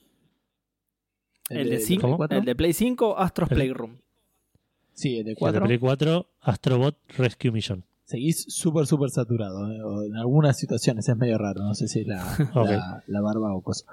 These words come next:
Speaker 3: Puede ser
Speaker 2: Bueno.
Speaker 3: la barba que esté haciendo ruido contra él.
Speaker 1: Yo,
Speaker 2: Ah, eso también.
Speaker 1: yo de eso no les puedo decir nada porque tengo unos auriculares distintos esta vez que son re chotos, así que nos vamos a tener que guiar por lo que diga la gente.
Speaker 2: <laughs> Bueno, y, eh, ¿cómo se llama?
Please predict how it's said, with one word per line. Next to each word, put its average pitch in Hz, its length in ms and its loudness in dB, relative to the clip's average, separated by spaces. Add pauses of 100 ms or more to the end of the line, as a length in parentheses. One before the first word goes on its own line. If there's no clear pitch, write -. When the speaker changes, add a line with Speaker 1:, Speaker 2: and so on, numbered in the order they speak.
(120)
Speaker 3:
Puede 131 160 0
ser 165 100 -2
Speaker 2:
Bueno. 147 140 0
Speaker 3:
la 113 40 2
barba 110 260 2
que 104 60 -2
esté - 140 -2
haciendo 107 340 0
ruido 101 280 0
contra 95 260 -6
él. 92 260 -10
Speaker 1:
Yo, - 200 -4
Speaker 2:
Ah, 123 200 2
eso 123 200 0
también. 107 340 -8 (100)
Speaker 1:
yo - 240 -4
de 160 80 2
eso 160 200 0
no 147 80 2
les 143 100 0
puedo 151 200 0
decir 143 200 -6
nada 170 160 -2
porque 139 200 -2
tengo 139 200 -4
unos 147 300 -12
auriculares 131 360 -2
distintos 151 420 -2
esta - 120 -6
vez 147 160 -2
que - 80 -10
son 139 240 -4
re 131 240 0
chotos, 117 340 -4
así 117 160 -8
que 123 120 0
nos 127 100 -2
vamos 135 200 2
a 135 40 2
tener 131 180 4
que 123 120 4
guiar 131 260 6
por 131 100 2
lo 123 120 2
que 120 60 0
diga 127 200 2
la 120 100 -2
gente. 113 360 -10 (260)
Speaker 2:
<laughs> - 340 -4 (920)
Bueno, 175 240 2
y, 170 520 0 (200)
eh, 165 440 2
¿cómo 208 160 0
se 180 100 -6
llama? 220 400 0